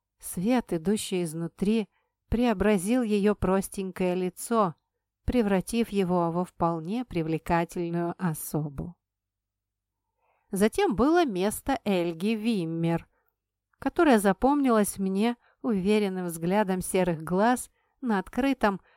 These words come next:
привлекательном лице и еще тем, что у нее был дар, в чем-то схожий с моим. Она была светлой,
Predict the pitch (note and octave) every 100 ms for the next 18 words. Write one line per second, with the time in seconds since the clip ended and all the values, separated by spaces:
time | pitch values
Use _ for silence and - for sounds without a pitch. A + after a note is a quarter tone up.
0 | _ C#4 A3+ G#3+ - G#3 G3+ G3 F#3 F#3
1 | F3+ - C#4 A3+ G3+ F3+ - F3 - D#4+
2 | E4+ _ _ _ - - D#4+ C#4+ C#4 C4+
3 | A3+ A#3+ A3+ C4 C4+ A3+ - _ _ _
4 | - - D4 G#3+ G3+ - G#3 G3 F#3 -
5 | G3 F#3 F3+ E3 C#3 D#3 _ _ _ _
6 | _ _ _ _ _ _ _ _ A3 A#3+
7 | D#4+ D#4 C4 C4+ C4+ - C4+ C4 F#3 -
8 | D#3 D3+ D#3